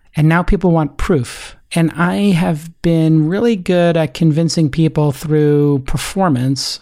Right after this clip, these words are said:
art, not actual performance. So when you raise your first round of funding, you're selling the promise of the company, but shortly thereafter, the product gets in marketing. You're selling the promise, not the promise, but the performance.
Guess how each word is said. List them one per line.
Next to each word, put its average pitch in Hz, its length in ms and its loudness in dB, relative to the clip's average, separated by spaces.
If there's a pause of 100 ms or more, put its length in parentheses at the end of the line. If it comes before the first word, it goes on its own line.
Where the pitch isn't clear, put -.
(140)
art, 147 420 -4 (180)
not 147 220 -2 (140)
actual 156 340 -2
performance. 127 640 -8 (120)
So 185 380 2
when 196 140 2
you 214 100 4
raise 240 200 0
your 196 80 0
first 254 240 0
round 180 200 2
of - 60 -4
funding, 175 280 0
you're 165 120 2
selling 202 280 0
the 156 60 0
promise 196 400 0
of 147 40 0
the 139 80 0
company, 190 400 0
but 147 140 0
shortly 208 300 0
thereafter, 156 480 0
the 135 80 2
product 175 340 0
gets 156 160 -2
in 143 80 2
marketing. 143 460 2
You're 165 100 2
selling 170 360 2
the 117 80 0
promise, 147 840 0
not 175 180 0
the 147 60 -4
promise, 165 400 0
but - 180 -4
the 127 60 -4
performance. 139 640 -2